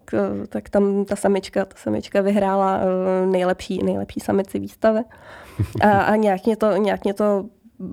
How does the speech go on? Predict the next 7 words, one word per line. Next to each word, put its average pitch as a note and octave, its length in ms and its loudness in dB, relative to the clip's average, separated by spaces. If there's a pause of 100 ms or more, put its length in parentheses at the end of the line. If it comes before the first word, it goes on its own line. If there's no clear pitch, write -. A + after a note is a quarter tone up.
(160)
chytlo G#3+ 680 2
a F#3+ 360 2 (300)
mám G3+ 240 2
chovatelskou F#3+ 480 0
stanici F#3+ 380 -2
potkanů G3 420 0
doteď. F3 340 -6